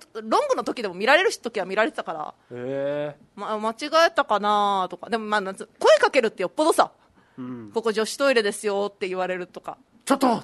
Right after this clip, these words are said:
Speaker 1: <laughs> そうそうそうそうそう。ね、このご時世に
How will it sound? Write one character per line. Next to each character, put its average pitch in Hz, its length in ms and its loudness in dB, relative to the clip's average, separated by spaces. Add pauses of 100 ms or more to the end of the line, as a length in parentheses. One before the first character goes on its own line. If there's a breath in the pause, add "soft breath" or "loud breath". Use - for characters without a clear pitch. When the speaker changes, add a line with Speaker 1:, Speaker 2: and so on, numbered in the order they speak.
(180)
Speaker 1:
<laughs> 320 140 8
そ - 120 8
う - 40 2
そ 320 120 8
う - 20 2
そ - 200 2
う - 20 6
そ - 120 0
う 208 40 -2
そ 190 140 -6
う。 160 40 -10 (880 soft breath)
ね、 190 180 -10
こ 233 120 -8
の 214 100 -2
ご 208 140 0
時 196 120 -10
世 214 320 0
に 175 360 -12